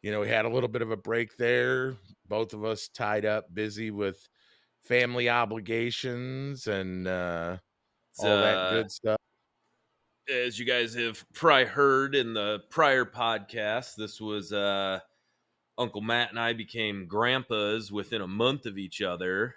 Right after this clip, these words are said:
Speaker 2: uh, first time grandpas. So, uh, this was our first, uh, Christmas with the granddaughters. So we decided to take a little break and, uh,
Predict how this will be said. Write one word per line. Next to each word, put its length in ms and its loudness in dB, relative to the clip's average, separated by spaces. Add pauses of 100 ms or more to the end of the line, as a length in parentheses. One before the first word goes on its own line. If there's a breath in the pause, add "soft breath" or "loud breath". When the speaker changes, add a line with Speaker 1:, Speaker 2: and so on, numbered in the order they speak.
(160)
Speaker 2:
uh, 240 -2
first 340 -4
time 240 -2
grandpas. 680 -2
So, 440 -2
uh, 340 -2 (480)
this 220 -8
was 160 -6
our 120 0
first, 640 -2
uh, 440 2
Christmas 560 -2
with 220 -4
the 60 -12
granddaughters. 1040 2
So 580 -4 (600)
we 80 -6
decided 380 2
to 80 0
take 80 2
a 40 -2
little 180 2
break 500 2
and, 120 0
uh, 440 2